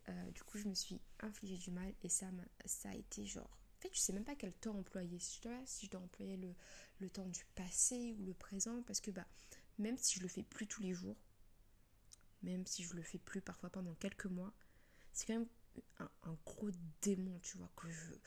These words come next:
je bats à chaque fois pour essayer d'éviter de tomber dedans, vraiment. Et tu vois, il y a beaucoup de personnes, en fait, qui, qui jugent tout ça, qui jugent le fait que,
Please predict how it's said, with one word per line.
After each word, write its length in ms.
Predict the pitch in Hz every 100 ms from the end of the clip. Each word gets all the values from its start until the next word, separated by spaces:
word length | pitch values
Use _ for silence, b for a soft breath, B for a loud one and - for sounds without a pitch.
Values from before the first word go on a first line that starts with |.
| B B -
je 200 | 165 165 160 160 -
bats 180 | 180 - -
à 80 | 180
chaque 300 | 170 202 -
fois 240 | - - 175 -
pour 120 | -
essayer 300 | - - 180
d'éviter 380 | 180 165 - 180
de 180 | 165 160 - -
tomber 500 | 190 185 165 185 175
dedans, 440 | - 165 - 175 165 185
vraiment. 360 | - 190 175 156 B B B B B -
Et 100 | 190
tu 160 | - 214
vois, 160 | 240
il 60 | 262
y 40 |
a 40 | 190
beaucoup 220 | 220 294
de 60 | -
personnes, 320 | 208 - 226
en 60 |
fait, 160 | 190 214 -
qui, 260 | - 185
qui 240 | - - 185
jugent 320 | 175 185 -
tout 120 | 170
ça, 180 | - 180 -
qui 160 | - 175
jugent 160 | 175
le 80 | 180
fait 160 | 165
que, 120 | 180